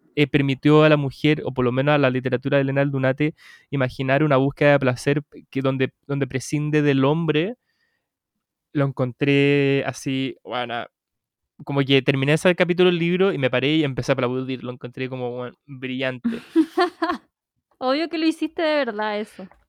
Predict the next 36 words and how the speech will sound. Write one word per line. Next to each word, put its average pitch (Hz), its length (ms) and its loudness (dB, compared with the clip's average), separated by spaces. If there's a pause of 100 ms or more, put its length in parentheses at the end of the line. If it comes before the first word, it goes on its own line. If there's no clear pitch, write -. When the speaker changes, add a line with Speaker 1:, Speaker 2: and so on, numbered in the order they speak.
(180)
Speaker 1:
De 175 180 -6
más 208 120 4
que - 120 -4
sí, - 180 -8 (220)
como 165 260 4 (320)
Speaker 2:
Te 240 100 -6
conozco. 233 520 -4
<laughs> 370 1120 -8
Speaker 1:
O 147 80 -2
sea, 160 120 2
sí 175 160 -2
me, 151 240 -2
sí - 100 -6
me 143 80 2
acuerdo 143 220 -2
que 156 140 -2
cuando 135 400 -2
grité 127 420 -4
con 143 340 -2
nuestra 135 220 -2
parte 139 240 0
de 127 80 0
noche, 135 260 -4
con 156 80 -4
el 143 80 -2
final, 135 320 -4
así 147 140 -4
como, 143 100 -6
"¡Ah!", - 420 0 (200)
eh, 151 400 2
de 135 100 -2
más 139 160 -2
que 151 640 -2
me, 139 280 -8
me 127 120 -4
paré. - 220 -8